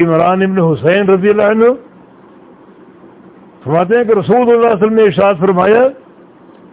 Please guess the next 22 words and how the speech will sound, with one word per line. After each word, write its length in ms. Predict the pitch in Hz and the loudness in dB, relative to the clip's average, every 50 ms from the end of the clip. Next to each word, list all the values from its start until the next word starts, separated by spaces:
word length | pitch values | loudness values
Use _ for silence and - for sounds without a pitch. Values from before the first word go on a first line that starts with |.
| - _ - - - - - - - - - - - - - | -20 _ -20 -20 -20 -20 -20 -20 -20 -20 -20 -20 -20 -16 -8
"یخرج 460 | 117 185 226 - 185 208 214 196 196 202 147 | -4 -2 -2 0 0 0 0 0 0 -2 0
قوم 360 | - 190 190 196 190 190 185 180 | 0 0 0 0 0 0 -2 -2
من 160 | 180 170 170 | -2 -2 -2
النار 380 | 165 160 165 170 190 208 214 226 247 254 - - - - - - - - - - - - - - - - - | -2 -2 0 0 0 2 0 0 -2 -4 -8 -16 -20 -20 -20 -20 -20 -20 -20 -20 -20 -20 -20 -20 -12 -8 -6
بشفاعت 580 | 147 117 120 139 113 165 208 190 185 175 139 | -6 -6 -6 -4 -2 -2 0 0 0 -2 -4
محمد 460 | 165 156 151 127 - 170 185 180 170 | -4 -4 -4 -6 -6 -6 -6 -4 -4
صلی 360 | 156 156 156 139 - 151 147 139 | -4 -6 -8 -6 -6 -6 -6 -6
اللہ 20 | |
علیہ 280 | 131 127 123 113 98 - | -6 -6 -8 -8 -10 -14
وسلم"، 220 | - 113 110 104 - - - - - - - - - - - - - - - - - - - - - - - - - - - | -20 -20 -20 -20 -20 -20 -20 -20 -20 -20 -20 -20 -20 -20 -20 -20 -20 -20 -20 -20 -20 -20 -20 -20 -20 -20 -20 -20 -20 -12 -4
ایک 340 | - 170 185 196 202 196 - | 0 2 2 2 2 0 -2
قوم 360 | - 190 196 208 214 220 214 | -2 0 0 0 0 -2 -2
کو 100 | 180 220 | -2 -2
جہنم 420 | 202 165 185 165 180 196 208 214 202 | -2 0 0 0 0 0 0 0 0
سے 120 | 175 208 | 0 0
نکالا 400 | 196 185 135 180 190 196 214 220 | -2 0 0 0 0 0 -2 -2
جائے 260 | 196 208 214 220 220 208 | 0 0 2 2 2 2
گا 260 | 233 240 247 254 262 - - - - - - - - - - - - - - - - - - - - - - - - - - - - - - - - - - - - - - - - - - - | 0 0 0 0 -2 -4 -8 -18 -20 -20 -20 -20 -20 -20 -20 -20 -20 -20 -20 -20 -20 -20 -20 -20 -20 -20 -20 -20 -20 -20 -20 -20 -20 -20 -20 -20 -20 -20 -20 -20 -20 -20 -20 -20 -20 -20 -12 -6
کس 180 | - 208 175 - | -6 -6 -4 -2
کی 100 | 240 226 | -4 -2
شفاعت 400 | 156 220 208 190 220 233 240 247 165 - | -2 -2 0 0 0 0 0 -2 -2 -2
سے؟ 360 | 254 269 277 302 - - - | -2 0 0 -2 -6 -14 -20